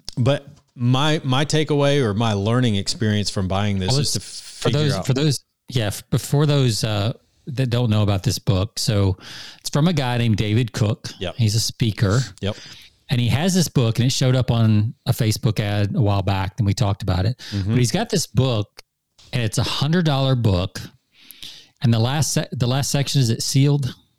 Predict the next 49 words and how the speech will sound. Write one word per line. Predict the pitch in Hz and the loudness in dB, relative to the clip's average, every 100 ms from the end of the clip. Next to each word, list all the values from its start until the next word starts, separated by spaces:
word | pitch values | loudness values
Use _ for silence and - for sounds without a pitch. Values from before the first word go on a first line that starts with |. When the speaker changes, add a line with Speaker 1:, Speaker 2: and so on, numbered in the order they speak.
| _ | _
Speaker 1:
Yes, | 95 104 - 107 | -4 -4 -2 -2
it | 95 | -2
is | 92 | -2
sealed. | - 117 95 - - _ _ | -2 -2 -4 -8 -20 _ _
Speaker 2:
Yeah. | 101 87 - - - - - - _ _ | -4 -4 -10 -20 -20 -20 -20 -20 _ _
You | 127 | 0
know, | 120 | 0
so | 113 139 | 2 2
it's | 123 - | 0 0
this | 123 120 107 - - _ _ _ | 0 0 0 -2 -8 _ _ _
collector's, | - 120 131 - 143 135 131 | -2 0 0 0 2 4 2
author | 120 127 - | 2 0 2
signed | 120 - 120 120 107 | 0 0 -2 0 0
collector's | 113 113 - 104 92 | 0 0 0 -4 -4
gift | 87 117 - - | -2 -2 0 0
book, | 101 98 - | 2 0 -2
and | 131 | -2
he | 101 | 0
Speaker 1:
Mm-hmm. | 90 107 | 0 0
Speaker 2:
sells | 185 226 - | 0 0 -4
it | |
for | - 117 | -6 -4
a | |
hundred | 101 - 127 123 101 _ | -2 0 2 0 -2 _
bucks. | - - - - - - - - | -4 -4 -8 -6 -6 -8 -10 -6
Speaker 1:
Yeah. | 82 76 - - _ _ - | -6 -6 -18 -20 _ _ -2
Speaker 2:
Um, | 113 104 98 98 - | 0 2 0 -2 -2
and | 139 | -2
it's | 107 - | 0 0
a | |
very, | 98 127 185 165 | 0 2 2 0
like, | 147 123 101 - - | 0 0 -2 -6 -14
you | 120 110 | -4 -2
know, | 92 90 95 _ _ _ | 0 -2 -6 _ _ _
there's | - 120 156 | 0 2 4
even | 156 | 2
a | 107 92 _ _ - | 2 -2 _ _ -8
seven | - 131 123 120 | -4 0 2 2
fifty, | - 123 - 120 113 117 | 0 -2 0 0 2 2
though | 101 | 2
that's | 101 95 | 2 0
a | 104 | 0
ten | - 90 | -2 -2
pack. | 92 92 - | -4 -6 -10
I | - - | -18 -6
was | 110 | -2
gonna | 95 | -2
say | 90 90 | -2 0
that's | 98 - - - | 0 -2 -6 -8